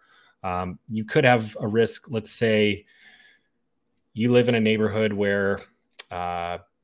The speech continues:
the taxes are, are silly high. And so because you have a low interest rate, but you don't have your name on the mortgage, maybe you can't get,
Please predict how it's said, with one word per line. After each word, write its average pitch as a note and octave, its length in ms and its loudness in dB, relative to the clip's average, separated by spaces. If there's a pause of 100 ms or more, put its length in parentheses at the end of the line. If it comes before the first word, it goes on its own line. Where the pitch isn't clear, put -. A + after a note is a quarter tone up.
(540)
the A#2 80 -6
taxes G#2+ 560 -6
are, F#2 320 -8
are F#2+ 60 -6
silly G2+ 420 -6
high. E2 440 -2
And G#2 160 -8
so F#2+ 720 -4 (120)
because G#2+ 520 -6
you A2+ 160 -2
have G#2+ 560 -4
a F#2+ 220 -8
low G#2+ 340 0
interest - 540 -6
rate, F2+ 340 -4 (560)
but A2 180 0
you G#2+ 80 -4
don't B2 240 0
have A#2 300 0
your G#2 180 0
name G#2 320 0
on G2+ 100 -2
the F#2 80 -4
mortgage, G2 880 -2
maybe A2+ 380 -2
you G#2 140 -2
can't G#2+ 480 -8
get, G2+ 360 -6